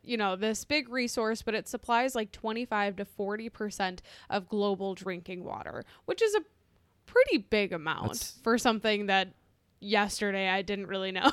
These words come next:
Speaker 1: <laughs> was
Speaker 2: <laughs>
Speaker 1: a big thing. And so most of, um, the aquifers in North America are beneath the western U S, um, and they go all the way back to the beginning of, like,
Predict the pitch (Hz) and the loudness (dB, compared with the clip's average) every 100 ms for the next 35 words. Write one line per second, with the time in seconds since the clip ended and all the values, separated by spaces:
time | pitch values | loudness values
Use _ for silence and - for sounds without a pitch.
0 | - - - 330 330 349 320 - 311 - | 6 4 8 8 8 6 4 6 4 4
1 | 349 349 - - - - 523 466 - - | 2 2 -4 -10 -10 -8 -6 -6 -2 2
2 | 247 233 226 226 208 196 - - - 254 | 4 4 4 2 2 2 -8 -4 2 2
3 | 254 247 233 - - - - 247 247 294 | 4 2 2 0 -8 -14 -4 2 2 2
4 | - 233 220 220 208 - 202 202 202 190 | 0 2 4 2 0 -4 -4 -2 0 -2
5 | 185 214 - 208 - 208 202 214 196 196 | -6 -10 -4 -2 2 0 -2 -6 -2 -2
6 | 196 196 - 190 185 180 202 202 196 196 | -2 -2 -4 -4 -6 -10 -8 -6 -6 -6
7 | 220 302 277 214 185 180 - - - - | -4 -2 -2 -2 -2 -2 -6 -18 -14 -2
8 | 202 208 196 - 226 220 226 240 254 _ | 2 2 -2 -4 -2 0 0 -2 -4 _
9 | 214 214 196 214 214 - 202 175 208 277 | -2 -2 0 -2 -2 -6 -6 -4 -4 -6
10 | - _ - 202 180 104 220 254 - - | -8 _ -8 -4 -2 -2 -2 -4 -10 -14
11 | - - - 196 196 190 - 240 262 311 | -20 -2 2 4 2 -2 -2 0 2 2
12 | 403 330 359 440 440 302 330 - 302 262 | 2 4 4 4 4 4 0 -2 -4 -2
13 | 254 269 277 - 214 220 208 196 | -2 -2 -2 0 0 0 -2 -4